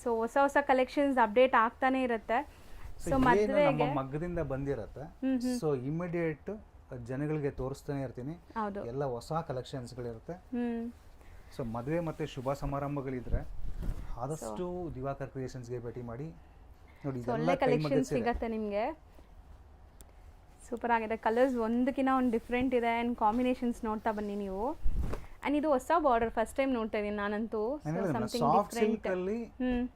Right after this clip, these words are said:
Speaker 2: ಆ, ಟರ್ನಿಂಗ್ ಬಾರ್ಡರ್ ಇದೆಲ್ಲ.
Speaker 1: ಹ್ಮ್, ಹ್ಮ್.
Speaker 2: So ಸಾಫ್ಟ್ ಸಿಲ್ಕ್ ಅಂದ್ರೆ ಎಷ್ಟೋ ಜನಕ್ಕೆ ಗೊತ್ತು ಬಾರ್ಡರ್ನೇ ಇರೋದಿಲ್ಲ.
Speaker 1: ಹೌದು.
Speaker 2: So ಅದ್ರಲ್ಲಿ ನಾನು ಬಾರ್ಡರ್, ಟರ್ನಿಂಗ್ ಬಾರ್ಡರ್‌ಗಳು ಕೊಡ್ತಾ ಇದೀನಿ.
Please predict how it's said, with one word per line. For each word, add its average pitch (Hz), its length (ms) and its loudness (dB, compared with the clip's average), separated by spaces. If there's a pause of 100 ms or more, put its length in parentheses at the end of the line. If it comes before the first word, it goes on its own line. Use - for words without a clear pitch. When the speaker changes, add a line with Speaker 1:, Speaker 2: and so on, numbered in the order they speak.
(140)
Speaker 2:
ಆ, 139 280 0
ಟರ್ನಿಂಗ್ 180 540 0
ಬಾರ್ಡರ್ 131 220 2
ಇದೆಲ್ಲ. 113 240 -4
Speaker 1:
ಹ್ಮ್, 254 420 -4
ಹ್ಮ್. 240 260 -2 (420)
Speaker 2:
So 147 140 -6
ಸಾಫ್ಟ್ 147 240 -2
ಸಿಲ್ಕ್ 196 200 -2
ಅಂದ್ರೆ 180 180 0
ಎಷ್ಟೋ 147 180 0
ಜನಕ್ಕೆ 175 220 -2
ಗೊತ್ತು 156 240 -2
ಬಾರ್ಡರ್ನೇ 147 460 2
ಇರೋದಿಲ್ಲ. 113 300 -2
Speaker 1:
ಹೌದು. 214 480 -4 (460)
Speaker 2:
So 143 100 -2
ಅದ್ರಲ್ಲಿ 139 220 0
ನಾನು 120 160 -2
ಬಾರ್ಡರ್, 156 420 2
ಟರ್ನಿಂಗ್ 175 320 0
ಬಾರ್ಡರ್‌ಗಳು 151 340 4
ಕೊಡ್ತಾ 107 280 -4
ಇದೀನಿ. 92 200 -10